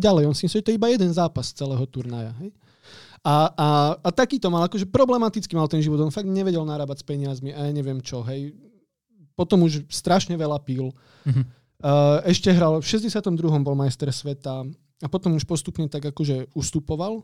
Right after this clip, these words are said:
Speaker 1: do, do úzadia, až sa úplne strátil. A potom myslím, že v osemdesiatom roku zomrel, veľmi mladý, päťdesiat niečo mal, zomrel na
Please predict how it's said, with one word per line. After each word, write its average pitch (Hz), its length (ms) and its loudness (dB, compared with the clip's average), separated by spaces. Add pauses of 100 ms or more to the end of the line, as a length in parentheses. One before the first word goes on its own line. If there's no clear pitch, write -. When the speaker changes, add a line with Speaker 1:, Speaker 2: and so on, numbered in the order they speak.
Speaker 1:
do, 139 380 -6
do 143 160 -4
úzadia, 180 420 -2
až 175 220 -6
sa 160 160 -8
úplne 180 400 -6
strátil. 117 480 -14 (800)
A 131 80 -10
potom 208 340 -2
myslím, 165 300 -4
že 131 80 -4
v 113 100 -12
osemdesiatom 175 720 -6
roku 135 560 -6
zomrel, 131 460 -2
veľmi 135 260 -2
mladý, 123 480 -6
päťdesiat 120 480 -8
niečo 120 320 -8
mal, 156 220 -2 (160)
zomrel 127 340 0
na 113 220 -8